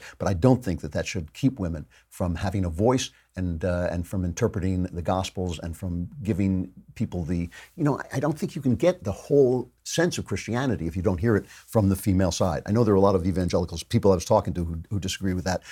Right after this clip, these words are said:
but I, I feel pretty strongly that I've heard some women say things that really, uh, rocked me and came at me from an angle that I wouldn't have thought of, and I don't think men would have thought of, and I just think that's really worthwhile. So that's where I come from.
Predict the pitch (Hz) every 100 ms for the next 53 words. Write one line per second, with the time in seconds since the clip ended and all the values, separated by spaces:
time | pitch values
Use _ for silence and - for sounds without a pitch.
0 | - 101 87 107 - - 123 - 107 -
1 | 90 - 104 95 82 76 90 95 98 87
2 | 87 92 107 104 98 87 87 85 87 90
3 | 101 98 107 92 - - - - 92 95
4 | 110 - 113 101 90 117 101 101 95 98
5 | 82 101 101 85 82 73 98 98 95 101
6 | - 90 92 80 - 87 85 90 95 95
7 | 104 90 82 - 85 80 78 85 90 -
8 | 80 78 - 87 85 78 80 80 78 73
9 | - - - - 95 85 95 82 78 -
10 | -